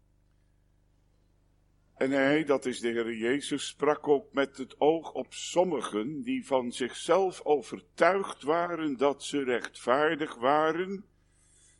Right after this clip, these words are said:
en alle anderen minachten. Deze gelijkenis. Twee mensen gingen naar de tempel om te bidden. De een was een fariseër en de ander een tollenaar.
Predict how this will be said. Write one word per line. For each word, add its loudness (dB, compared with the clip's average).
en 0
alle 4
anderen -2
minachten. 0
Deze 0
gelijkenis. -2
Twee 2
mensen 0
gingen -2
naar 0
de -6
tempel -2
om -4
te -4
bidden. -6
De -2
een 2
was -2
een -6
fariseër -2
en -10
de -2
ander -2
een -8
tollenaar. -2